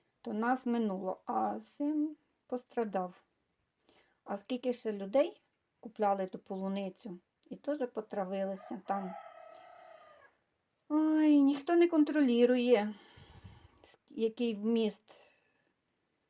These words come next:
отих всіх токсинів. Тому, якщо ви, ми с-, ви самі не побережетеся, то за вас за це ніхто не подумає. Е,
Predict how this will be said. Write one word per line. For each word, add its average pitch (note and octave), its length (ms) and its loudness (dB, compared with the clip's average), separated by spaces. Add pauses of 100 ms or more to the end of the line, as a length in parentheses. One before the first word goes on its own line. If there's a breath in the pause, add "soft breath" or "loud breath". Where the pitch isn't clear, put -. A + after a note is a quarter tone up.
(540)
отих G#3+ 320 -2
всіх G#3+ 260 -6
токсинів. G#3+ 800 -2 (1600)
Тому, C4+ 560 2 (1300)
якщо A3 360 -4
ви, A3 100 -8
ми A3 220 -6
с-, A3 200 -10
ви A#3 180 0
самі G#3 360 -2
не G3+ 120 -4
побережетеся, A#3+ 960 -4
то G#3 520 -6 (180)
за A3 60 -10
вас G#3+ 260 -8
за G#3+ 200 -10
це A#3 220 -6
ніхто A3 320 -4
не G3 120 -4
подумає. G3 720 -10 (1080)
Е, - 360 -10